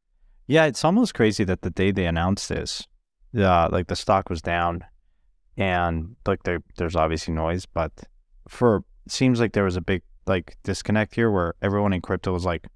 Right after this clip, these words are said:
"Okay, this could meaningfully bring a lot of, uh, an entirely new line, revenue line for them and the way they could monetize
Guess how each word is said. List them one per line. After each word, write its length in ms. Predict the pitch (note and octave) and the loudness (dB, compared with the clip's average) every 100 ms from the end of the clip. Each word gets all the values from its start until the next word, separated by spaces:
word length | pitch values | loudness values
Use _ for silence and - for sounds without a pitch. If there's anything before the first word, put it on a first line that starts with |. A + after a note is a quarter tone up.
| _ - - | _ -8 -2
"Okay, 220 | B2 A2 | 2 2
this 160 | G#2 | 2
could 140 | - F#2+ | -2 0
meaningfully 460 | G2 G2 F2+ F#2+ | 2 2 2 0
bring 340 | E2 - F2 F2 | 0 -2 -2 0
a 60 | F2+ | 0
lot 300 | E2+ E2+ F2 | 0 2 2
of, 240 | E2+ D#2+ _ _ - | -2 -6 _ _ -6
uh, 120 | - | -2
an 180 | F#2+ F#2+ | 0 2
entirely 520 | F#2+ - - G2+ G2 | 0 -2 2 2 2
new 220 | F2+ F2+ E2+ | 2 0 0
line, 440 | E2+ F2 E2+ F2 - | 0 0 0 -4 -4
revenue 380 | F#2 F#2+ F#2+ | -2 0 0
line 380 | E2+ E2 E2 D#2+ - - _ _ _ _ | -2 -2 -4 -6 -10 -20 _ _ _ _
for 140 | - | -2
them 360 | G#2 A2 G#2+ G2+ | 2 4 4 4
and 220 | F2+ F2 | 2 0
the 80 | F2 | 0
way 100 | F#2 | 0
they 120 | F2+ | 0
could 120 | F2 | -2
monetize 800 | F2 F2+ F#2 F#2+ F2+ E2+ D#2+ - | 0 0 0 0 0 0 -6 -12